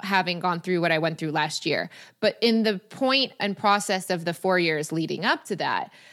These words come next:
that's not how I saw it. So I definitely was still a more mechanistic, you know, real three D, I don't know, whatever you wanna call, like, the, the perception was ve-, much more human-minded.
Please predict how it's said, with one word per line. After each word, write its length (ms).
that's 380
not 320
how 240
I 400
saw 260
it. 160
So 120
I 120
definitely 360
was 140
still 360
a 80
more 300
mechanistic, 1200
you 140
know, 280
real 640
three 500
D, 400
I 120
don't 160
know, 180
whatever 500
you 80
wanna 140
call, 540
like, 280
the, 640
the 80
perception 520
was 140
ve-, 80
much 240
more 140
human-minded. 1600